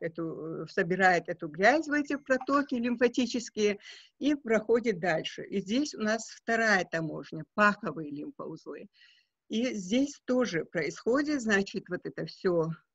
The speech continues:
очищение, и, э, дальше идет это, м, в ки-, этот, э, основной, шестьдесят процентов лимфатических узлов, которые очищают лимфу, да, эти лимфо-, э,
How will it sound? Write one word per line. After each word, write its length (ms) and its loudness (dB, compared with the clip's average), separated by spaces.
очищение, 960 2
и, 400 2
э, 680 -16
дальше 540 4
идет 460 -4
это, 440 -8
м, 340 -6
в 240 -20
ки-, 240 0
этот, 400 -6
э, 260 -6
основной, 640 4
шестьдесят 560 2
процентов 560 -4
лимфатических 760 -4
узлов, 500 -4
которые 460 -6
очищают 720 -4
лимфу, 360 -8
да, 220 -4
эти 180 -10
лимфо-, 560 0
э, 160 -14